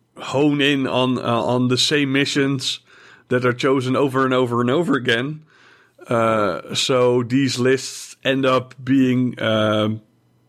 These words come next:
uh, what you get if, if everyone plays on the same-ish, uh, uh, uh, missions with the same-ish, um, uh, map layout. Uh, then all these, uh,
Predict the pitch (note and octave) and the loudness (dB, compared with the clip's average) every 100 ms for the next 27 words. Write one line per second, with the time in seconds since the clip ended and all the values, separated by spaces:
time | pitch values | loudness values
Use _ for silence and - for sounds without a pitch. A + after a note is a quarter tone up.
0 | _ _ _ A#2 G#2 G2+ B2+ B2+ A#2+ C3 | _ _ _ -2 0 0 -2 -2 -2 0
1 | B2 - - A#2+ A#2+ - _ _ B2+ B2 | -2 -8 -4 -4 -4 -16 _ _ -6 -2
2 | C3 B2+ B2 A#2+ B2 A2+ - _ _ _ | -4 0 0 0 -2 -4 -10 _ _ _
3 | C#3+ C3 C3 - B2+ B2 B2 - - - | 0 0 0 -2 0 -2 -4 -20 -20 -20
4 | - _ - - D#3+ D#3 D3 D3 - - | -20 _ -2 2 4 4 2 0 0 -6
5 | - _ _ - B2+ B2+ A#2+ A2 A2 A2+ | -8 _ _ -2 2 4 4 2 0 -4
6 | _ _ _ _ - A#2+ A#2 A2+ G#2+ G#2 | _ _ _ _ -2 2 2 2 2 0
7 | A2 G#2+ A2 D3+ D3+ C#3+ B2+ C3 C3+ C3 | 0 0 0 -2 0 0 0 0 -2 -2
8 | A#2+ C3 - C3+ C3 B2+ B2 - - A#2+ | -4 -2 2 0 2 0 0 -8 -6 -4
9 | A#2+ A#2 A#2 A#2+ B2 C#3 C#3 C3+ B2+ A#2+ | -2 0 0 0 0 0 0 0 2 2
10 | A#2 B2 - _ _ _ _ _ _ _ | 0 -4 -8 _ _ _ _ _ _ _
11 | _ - A#2+ A2+ A2+ A#2 A#2+ A#2+ A#2+ B2+ | _ -2 0 2 0 0 0 -2 -2 0
12 | B2+ B2 B2 - B2 A#2 A2+ A#2 | 2 2 0 0 0 2 0 -2